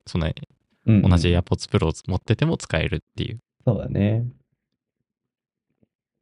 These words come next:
Speaker 1: あの機能は未だに謎。
Speaker 2: いや、まあ。まあでも、なんか、あ、この端子あるけど、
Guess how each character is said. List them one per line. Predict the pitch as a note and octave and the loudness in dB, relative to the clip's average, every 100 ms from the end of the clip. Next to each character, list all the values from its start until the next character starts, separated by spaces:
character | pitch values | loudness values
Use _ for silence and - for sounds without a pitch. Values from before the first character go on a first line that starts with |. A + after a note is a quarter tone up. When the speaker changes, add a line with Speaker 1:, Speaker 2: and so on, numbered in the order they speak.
| _ _ _ | _ _ _
Speaker 1:
あ | F2+ D2+ | 0 4
の | G2 A#2 | 4 4
機 | - B2 | 4 4
能 | F#2 D#2 D2+ | 4 2 0
は | D2 | -2
未 | D2 E2 G#2 | 0 4 6
だ | A2 | 8
に | F#2+ | 6
謎。 | E2 E2 - _ _ _ _ _ _ _ - | 4 2 -2 _ _ _ _ _ _ _ -6
Speaker 2:
い | F#2 | -2
や、 | F#2+ | -2
ま | E2 E2 E2 D#2 D#2+ C2 G#1 A1+ - | -2 0 2 0 -2 -2 0 -2 -6
あ。 | - _ - _ _ - - _ - _ _ _ _ _ _ _ - | -12 _ -20 _ _ -20 -20 _ -20 _ _ _ _ _ _ _ -4
ま | G2 F#2 | 0 2
あ | |
で | G2+ | 4
も、 | A2+ A2 A2 G#2 C#2+ C#2 _ _ | 4 6 6 6 4 0 _ _
な | G#2 A#2 | 0 2
ん | - | 4
か、 | G2 F2 - _ _ _ _ _ _ _ _ _ _ _ | 4 2 0 _ _ _ _ _ _ _ _ _ _ _
あ、 | C3+ C3 | 0 2
こ | - C#3+ | 4 4
の | D3+ | 6
端 | E3+ E3+ | 4 4
子 | F3+ | 4
あ | E3 | 4
る | D3+ | 6
け | C#3 | 4
ど、 | G#2+ F#2+ | 4 4